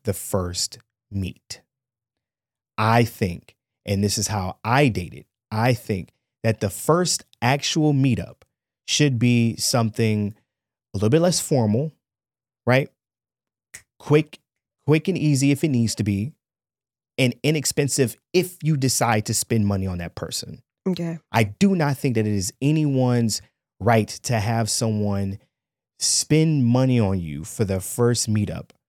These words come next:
Speaker 1: when all I should be spending on you is time. I don't know you. I, you don't, I don't know if you deserve any of this. You
Speaker 2: Mm-hmm.
Speaker 1: see what I'm saying? I don't even know if you deserve my time. So
Speaker 2: <laughs>
Speaker 1: I wouldn't have even have booked
Speaker 2: <laughs> A
Speaker 1: a all
Speaker 2: reservation.
Speaker 1: uh,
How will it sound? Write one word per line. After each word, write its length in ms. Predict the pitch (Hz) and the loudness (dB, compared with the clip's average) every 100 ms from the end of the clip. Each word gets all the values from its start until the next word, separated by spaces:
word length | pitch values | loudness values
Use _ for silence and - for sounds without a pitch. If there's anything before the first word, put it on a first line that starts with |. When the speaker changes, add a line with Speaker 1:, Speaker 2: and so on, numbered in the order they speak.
| _ _ _ _ - | _ _ _ _ 0
Speaker 1:
when 200 | 117 110 | 2 2
all 260 | 120 135 | 2 2
I 120 | 123 107 | 2 0
should 380 | - - 208 | 0 0 0
be 80 | 147 | 0
spending 420 | 123 - 131 117 | -2 0 2 2
on 160 | 110 101 | 2 0
you 140 | 98 - | -2 -6
is 240 | 95 - - | -6 -6 -8
time. 580 | - - 104 - - - _ _ - | -8 -6 -6 -8 -16 -20 _ _ -8
I 80 | 104 | -4
don't 260 | 107 95 | -2 -2
know 220 | 101 113 147 | 2 2 2
you. 500 | 165 170 170 165 - _ _ _ _ _ | 2 2 0 -2 -6 _ _ _ _ _
I, 140 | 110 - | -6 -2
you 180 | 110 | 0
don't, 240 | 113 101 76 _ _ - | 0 0 -6 _ _ -2
I 80 | 123 | 0
don't 100 | 135 | 2
know 120 | 113 | 2
if 100 | 101 | 0
you 100 | 110 | -2
deserve 500 | 92 87 101 135 139 | -2 -2 2 2 4
any 180 | 143 151 | 2 2
of 80 | 143 | 4
this. 480 | 147 135 - - | 4 2 -2 -2
You 60 | 185 | -2
Speaker 2:
Mm-hmm. 240 | 175 131 | 0 0
Speaker 1:
see 120 | 147 151 | 2 2
what 40 | |
I'm 40 | |
saying? 180 | 131 131 - | 2 0 2
I 60 | |
don't 120 | 196 254 | 2 2
even 120 | 233 | 2
know 100 | 180 | 0
if 80 | 147 | 0
you 80 | |
deserve 320 | 156 123 123 113 | -2 -2 -2 0
my 140 | 101 | -2
time. 560 | 90 - 131 104 - - 175 - 240 | -4 -6 -4 -4 -6 -6 -6 0 2
So 120 | - | 4
Speaker 2:
<laughs> 40 | 320 | 4
Speaker 1:
I 180 | 185 | 4
wouldn't 220 | 240 208 175 | 4 2 2
have 120 | 139 | 2
even 280 | 135 113 113 | 2 2 2
have 300 | 98 90 95 | 2 -2 0
booked 340 | 120 113 - | 2 2 0
Speaker 2:
<laughs> 720 | 101 - 269 - 453 539 - | -2 0 0 0 -2 -4 2
A 40 | 233 | 4
Speaker 1:
a 20 | |
all 60 | 185 | 6
Speaker 2:
reservation. 680 | 190 135 127 123 117 - | 6 8 6 6 2 -2
Speaker 1:
uh, 80 | - | -4